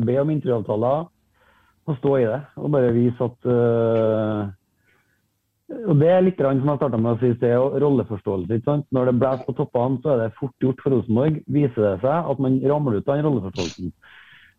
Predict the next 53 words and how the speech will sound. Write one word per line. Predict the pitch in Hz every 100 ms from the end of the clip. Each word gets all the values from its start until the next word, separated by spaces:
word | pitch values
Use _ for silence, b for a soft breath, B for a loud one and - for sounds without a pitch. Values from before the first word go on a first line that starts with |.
| _ -
Eh, | 143 135 127 123 120 120 120
det | 135
er | 143
liksom, | 151 135
jeg | 135 135
føler | 139
at | 113
det | 160
er | 151
annen | 110
hver | 107
gang | 113
at | 117 107
jeg | 110
og | 120
Ole | 107
får | 90 107
skylda | 110 90 87
for | 107
at | 101
det | 110
er | 104
en |
trener | 101 113 92 90
som | 101
må | 104
gå, | 117
sant? | 123 135 - 120
Kåre | 117 127 107
var | 131 113
jo | 101
kjempesint | - 127 90 87 104
på | 117
meg | 117 147
når | 160 156
han, | 156 147 151 -
eh, | 147 147 143 131 123 b b b _ -
ikke | 151 135
fikk | 131 139
være | 147 147
Rosenborg-trener | 120 113 120 110
noe | 127
mer, | 147 165 156
og | 139 131 127 120
Perry | 127 101
hadde | 117 143 110
jo |
lyst | 110 -
til | 120
å | 117 113 113 113 113 -
ta | 123 117
sklitakling | 127 110 98 101 107
på | 127